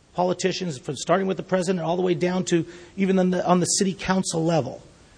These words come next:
are opinion makers. What they say will shift, and people will listen to them because they have that authority. Whether you like it or not, celebrities,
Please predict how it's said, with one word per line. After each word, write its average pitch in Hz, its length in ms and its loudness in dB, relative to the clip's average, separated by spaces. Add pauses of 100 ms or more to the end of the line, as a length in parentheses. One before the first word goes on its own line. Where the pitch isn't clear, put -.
(140)
are 147 140 4
opinion 139 380 0
makers. 117 320 -4
What 143 200 -2
they 165 180 2
say 160 280 0
will 156 220 2
shift, - 560 -4 (260)
and 156 240 -2
people 160 280 0
will 156 160 4
listen 147 300 -2
to 151 100 -2
them 151 100 0
because 147 280 0
they 139 140 0
have 127 200 -2
that 135 140 -2
authority. 185 540 2 (1120)
Whether 139 200 2
you 143 100 8
like 151 300 4
it 170 60 6
or 156 120 4
not, 196 300 2 (600)
celebrities, 165 840 0